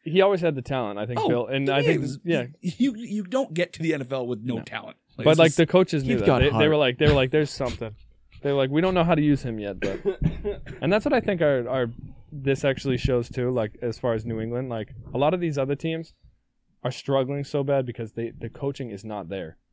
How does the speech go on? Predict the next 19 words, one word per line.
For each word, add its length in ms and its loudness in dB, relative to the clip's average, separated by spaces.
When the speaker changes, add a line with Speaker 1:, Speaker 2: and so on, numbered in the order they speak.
Speaker 1:
Like, 280 -4
when 220 -10
your 100 -4
coach 320 -4
knows 260 -10
what 120 -12
the 80 -10
fuck 240 -8
the 160 -4
other 140 -6
team's 260 -12
gonna 140 -6
Speaker 2:
Dude. 60 -8
Speaker 1:
run 340 -12
before 260 -10
they 100 -6
even 240 -8
run 220 -10
it, 100 -16